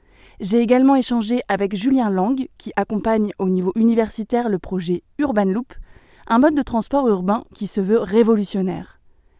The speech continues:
Mais d'abord, j'ai discuté avec Delphine Janicot, directrice de la communication chez Urbi, une entreprise opérateur du groupe La Poste, spécialisée dans la livraison des colis de plus de trente kilos.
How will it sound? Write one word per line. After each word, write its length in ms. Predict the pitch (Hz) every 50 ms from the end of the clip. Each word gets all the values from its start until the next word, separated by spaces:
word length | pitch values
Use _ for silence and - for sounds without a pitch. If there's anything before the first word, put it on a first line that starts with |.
| _ -
Mais 120 | 220 262
d'abord, 440 | 294 285 214 180 180 185 247 - - - - - _ _ _ _ _ -
j'ai 140 | - 233 262
discuté 540 | 240 294 - - - 247 - 320 339 359 - -
avec 320 | - 220 214 233 226 - 196
Delphine 420 | 202 262 262 254 - 302 302 285
Janicot, 520 | 247 240 240 240 233 220 - - 180 - - _ _ _ -
directrice 480 | 196 202 233 240 220 - - 247 240 208
de 80 | 214 196
la 100 | 196 190
communication 800 | - 202 190 202 202 190 - 202 196 - - - 214 202 202 214
chez 220 | - - 202 -
Urbi, 400 | - 262 262 240 208 196 233 294 - - - _ _ _ _ _ _ _
une 140 | - 247 254
entreprise 540 | 294 285 - 285 254 - 294 302 285 240 - _ -
opérateur 540 | 277 - 302 294 269 254 - - 262 254
du 100 | 226 214
groupe 220 | 196 196 202 - -
La 120 | 196 185
Poste, 400 | - - 202 240 - - - - _ _ -
spécialisée 640 | - - - 285 262 - 269 247 220 208 196 214 240
dans 100 | 262 233
la 100 | 202 185
livraison 440 | 208 233 226 214 220 208 196 240 226
des 100 | 202 -
colis 380 | - 202 196 185 208 226 - -
de 100 | 185 185
plus 200 | - - 254 226
de 80 | 196
trente 340 | - - - - 247 240 220
kilos. 280 | - - 185 170 170